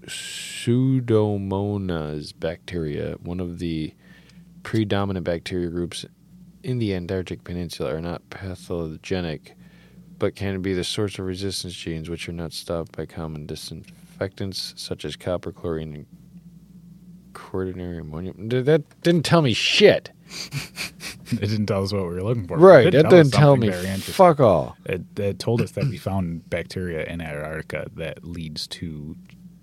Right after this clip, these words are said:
Speaker 2: germs being more resistant to things. Uh, so, God forbid, if that got mixed with something v-, very recent that happened to all of us, that would be terrifying.
Speaker 1: A bacteria have been discovered in Antarctica with genes that give them the natural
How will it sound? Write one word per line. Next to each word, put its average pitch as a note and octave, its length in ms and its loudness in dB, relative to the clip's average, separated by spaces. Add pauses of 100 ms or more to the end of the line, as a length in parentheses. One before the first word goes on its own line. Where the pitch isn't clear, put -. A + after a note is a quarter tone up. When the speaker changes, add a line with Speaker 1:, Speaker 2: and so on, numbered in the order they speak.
(480)
Speaker 2:
germs C#2+ 500 -8
being C#2+ 320 -10
more D2 160 -12
resistant C#2+ 680 -14
to - 160 -12
things. - 400 -16 (640)
Uh, - 260 -16 (220)
so, C#2+ 340 -10 (160)
God D#2+ 240 -6
forbid, D#2+ 340 -8
if D2+ 120 -12
that D2+ 180 -12
got D2+ 220 -14
mixed E2+ 420 -12
with D2+ 180 -12
something - 560 -14 (960)
v-, E2+ 240 -12 (160)
very D2+ 300 -8
recent D2+ 400 -14
that D2+ 160 -16
happened D#2 280 -16
to D#2 60 -14
all D2+ 160 -12
of D#2 120 -16
us, - 340 -18
that - 160 -12
would D2 140 -16
be C#2+ 160 -16 (160)
terrifying. - 720 -20
Speaker 1:
A A#2 80 -2
bacteria A2+ 760 4
have G2+ 320 2
been F#2+ 160 0
discovered G2 400 0
in F#2+ 180 0
Antarctica F2 380 -2
with F2 120 -2
genes F#2+ 280 -4
that F#2 120 0
give F#2 260 0
them F2+ 140 -2
the F2 120 -2
natural F2+ 540 -2